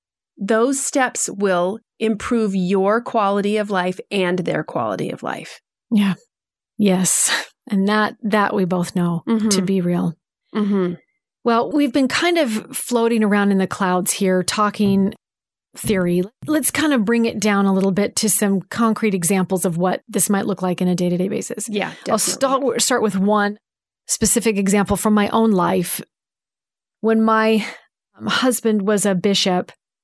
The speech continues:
Speaker 2: and we were living in Hawaii, there were times when our ward was growing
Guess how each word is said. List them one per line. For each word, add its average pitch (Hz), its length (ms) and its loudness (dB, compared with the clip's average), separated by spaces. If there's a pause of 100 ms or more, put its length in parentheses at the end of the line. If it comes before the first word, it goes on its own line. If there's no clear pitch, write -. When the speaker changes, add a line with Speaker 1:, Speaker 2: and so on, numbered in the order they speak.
(200)
Speaker 2:
and 202 360 0 (220)
we 226 180 2
were 208 160 4
living 196 600 4 (600)
in 233 140 2
Hawaii, 208 580 2
there 214 240 2
were 208 600 0 (260)
times 262 340 0
when 220 140 2
our 202 160 2
ward 202 240 0
was 196 160 0
growing 190 640 2